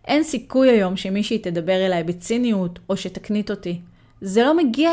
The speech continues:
יותר אל המרחב שלי. אני כבר לא צריכה להיות כל הזמן במצב מתגונן בתוך מערכות היחסים שלי,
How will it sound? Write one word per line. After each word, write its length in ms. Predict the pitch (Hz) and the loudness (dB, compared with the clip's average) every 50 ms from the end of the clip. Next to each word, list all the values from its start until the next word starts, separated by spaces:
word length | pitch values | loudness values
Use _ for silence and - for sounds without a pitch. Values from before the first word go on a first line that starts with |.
| 330 277 | 2 2
יותר 300 | 247 226 208 180 175 175 | 0 0 0 -2 0 0
אל 60 | 175 | 0
המרחב 400 | 175 180 185 180 170 - 226 233 233 | -2 -2 -4 -4 -2 -2 -2 -2 -2
שלי. 360 | - - 240 196 156 165 - - - _ _ _ _ _ _ _ - - | -4 -6 -6 -4 -6 -8 -10 -14 -20 _ _ _ _ _ _ _ -14 -6
אני 160 | - 214 220 202 | -2 0 0 2
כבר 160 | 208 226 226 | 4 4 4
לא 140 | 240 269 294 | 6 4 4
צריכה 420 | 285 - 302 277 - - 294 285 | 2 0 -2 -2 0 2 2 4
להיות 280 | 262 240 247 269 285 - | 4 4 4 4 2 0
כל 180 | - 240 208 | 0 0 0
הזמן 300 | 190 175 170 190 185 180 | 0 0 -2 -2 -2 -2
במצב 420 | 175 180 175 180 180 - 233 233 226 | -2 -2 -4 -4 -2 0 2 2 4
מתגונן 560 | 233 226 196 180 170 190 185 202 240 269 247 208 | 4 2 2 0 -2 -2 0 0 0 2 2 0
בתוך 320 | 185 180 - 214 - - | -2 -2 -4 -4 -2 -2
מערכות 480 | 226 214 190 180 170 - 220 220 220 226 | -2 -2 -2 -4 -6 -4 -4 -2 -2 -2
היחסים 480 | 202 180 - - 170 - - 220 226 | -4 -6 -6 -10 -10 -6 -4 -2 -2
שלי, 320 | 220 - 208 170 160 160 | -2 -2 -4 -6 -6 -8